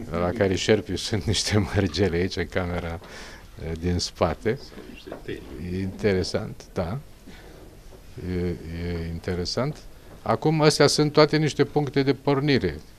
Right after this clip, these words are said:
Alte puncte de pornire în alte direcții. Eh,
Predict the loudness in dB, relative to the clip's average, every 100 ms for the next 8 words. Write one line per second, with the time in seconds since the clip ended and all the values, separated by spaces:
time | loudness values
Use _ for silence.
0 | -20 -14 2 4 4 0 -4 -6 -6 -4
1 | -6 -6 -8 -8 -6 -4 -4 -4 -6 -6
2 | -8 -6 -4 -4 -6 -12 -12 -14 -20 -20
3 | -20 -20 -20 -20 -20 -20 -18 -10